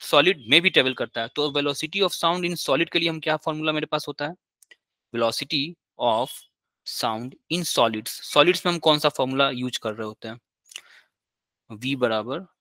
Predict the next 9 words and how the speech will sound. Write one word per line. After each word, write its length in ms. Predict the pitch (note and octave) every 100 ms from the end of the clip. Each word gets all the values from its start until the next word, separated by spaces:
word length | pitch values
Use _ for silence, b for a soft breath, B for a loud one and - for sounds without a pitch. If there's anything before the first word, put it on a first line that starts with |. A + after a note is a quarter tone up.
| _ _ -
under 260 | A#2+ B2+ B2+
root 340 | C#3+ - - _ A2+
Y, 240 | C3 B2
यंग्स 320 | A#2 E3 G#3+ F#3
modulus, 280 | C#3+ B2+
this 180 | B2 D3
is 180 | G#3+ C#3
यंग्स 200 | C#3 -
modulus 380 | D3+ C#3 F3